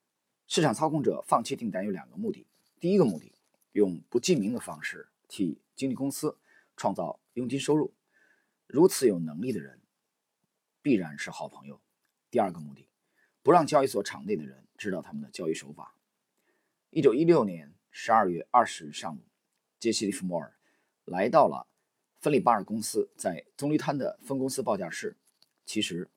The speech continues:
他并没有在这家公司开户。突然，他对芬利从芝加哥的办公室传来的电报产生了警觉。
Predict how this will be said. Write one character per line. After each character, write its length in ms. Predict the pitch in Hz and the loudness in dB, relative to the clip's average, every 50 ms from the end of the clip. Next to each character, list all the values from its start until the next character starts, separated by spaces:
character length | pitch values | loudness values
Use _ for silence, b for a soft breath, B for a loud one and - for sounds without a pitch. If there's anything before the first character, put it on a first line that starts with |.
| _ _ - | _ _ -12
他 120 | - 131 | -10 -4
并 180 | - 180 156 127 | -2 0 0 2
没 80 | 120 | 2
有 140 | 104 - - | 0 0 -4
在 120 | - 87 | -10 -18
这 120 | 78 80 78 | -18 -16 -16
家 100 | 85 82 | -18 -16
公 160 | 80 82 82 | -14 -14 -14
司 100 | - - | -14 -14
开 200 | - - 110 113 | -12 -10 -10 -8
户。 240 | - 131 127 - _ _ _ _ _ _ _ _ _ _ _ _ _ _ _ _ _ _ | -6 -4 -6 -6 _ _ _ _ _ _ _ _ _ _ _ _ _ _ _ _ _ _
突 120 | - - 123 | 2 4 4
然， 200 | 98 78 78 - _ _ _ _ _ _ _ | 4 4 0 -12 _ _ _ _ _ _ _
他 140 | - 107 98 | -6 0 2
对 220 | 104 90 78 - _ _ _ _ _ _ _ | 2 2 2 -2 _ _ _ _ _ _ _
芬 200 | _ - 151 151 | _ -4 -2 0
利 180 | 143 110 - - _ _ _ _ _ _ | 0 0 -2 -4 _ _ _ _ _ _
从 320 | - - 110 123 127 - - _ - | -6 -2 -2 -2 -2 -4 -10 _ -6
芝 120 | - 139 | -2 2
加 120 | 147 147 143 | 2 4 4
哥 120 | 151 151 | 2 0
的 80 | 135 - | 0 -2
办 160 | 143 120 110 | -4 -6 -8
公 100 | 131 - | -8 -8
室 300 | - - 135 - - - _ _ _ _ _ _ _ _ _ _ _ _ _ _ _ - | -6 -4 -2 -2 -4 -4 _ _ _ _ _ _ _ _ _ _ _ _ _ _ _ -8
传 160 | - 110 110 | -4 -2 -2
来 80 | 131 127 | -2 -2
的 100 | 120 107 | -2 0
电 180 | 160 135 98 | 0 0 2
报 200 | 90 120 - - _ _ _ _ _ _ - | 2 0 0 -2 _ _ _ _ _ _ -18
产 280 | - - - 78 76 | -16 -16 -14 -14 -14
生 220 | - - 131 139 87 | -12 -8 -6 -6 -6
了 160 | 73 62 - _ _ _ _ _ _ _ | -8 -10 -16 _ _ _ _ _ _ _
警 180 | - - 78 73 | -18 -16 -16 -14
觉。 220 | 67 73 71 71 | -14 -16 -18 -18